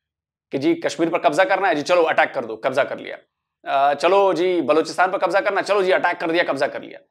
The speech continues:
हमें कब्जा नहीं करना है, हमें रीयूनाइट करना है।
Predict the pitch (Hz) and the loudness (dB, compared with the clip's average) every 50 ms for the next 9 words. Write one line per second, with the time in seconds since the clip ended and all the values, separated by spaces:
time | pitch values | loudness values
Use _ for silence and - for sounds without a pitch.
0 | _ _ _ _ - 135 185 208 - - 139 139 139 180 214 226 233 226 208 160 | _ _ _ _ -10 -8 -8 -6 -4 -4 -2 0 2 0 0 0 -2 -2 -2 -2
1 | 127 113 95 - - _ _ _ _ _ _ _ _ _ _ _ _ _ _ _ | -2 -6 -10 -12 -16 _ _ _ _ _ _ _ _ _ _ _ _ _ _ _
2 | _ _ _ _ _ _ _ _ _ _ _ _ _ - 123 151 180 190 151 135 | _ _ _ _ _ _ _ _ _ _ _ _ _ -8 -2 0 0 0 0 0
3 | 165 190 196 185 180 175 156 147 139 151 160 - 147 - 127 113 120 110 - - | -2 -2 -2 0 0 2 2 2 2 2 0 -2 -4 -6 -6 -6 -6 -10 -12 -14
4 | - - _ _ | -16 -20 _ _